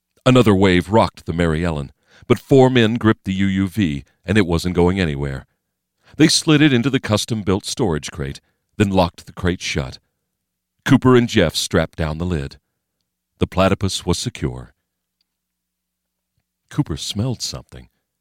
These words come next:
He looked at his hands, then sniffed them. Ugh, like dead fish, or worse. He wiped his hands against his jeans. Bo Pan had something in his hands, a black tube,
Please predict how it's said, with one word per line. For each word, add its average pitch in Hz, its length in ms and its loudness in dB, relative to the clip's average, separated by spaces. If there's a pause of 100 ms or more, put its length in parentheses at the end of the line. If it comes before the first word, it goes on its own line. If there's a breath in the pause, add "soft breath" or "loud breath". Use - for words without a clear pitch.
(400 soft breath)
He 147 100 2
looked 170 220 2
at 95 80 -2
his 90 120 -2
hands, 90 540 -2
then 92 140 -2
sniffed - 420 -4
them. 67 200 -14 (680)
Ugh, 101 280 -8 (580 loud breath)
like - 220 -18
dead 98 240 -2
fish, - 580 -8 (180)
or 67 120 -18
worse. 76 480 -6 (800)
He 110 100 0
wiped 110 260 2
his 90 140 -4
hands 98 340 -4
against 80 300 -8
his 73 140 -10
jeans. 80 500 -12 (1700)
Bo 139 140 6
Pan 123 380 0
had 90 160 -2
something 113 400 -4
in 76 60 -6
his 80 140 -6
hands, 80 420 -8 (440)
a 104 100 -2
black 107 260 -2
tube, 82 420 -10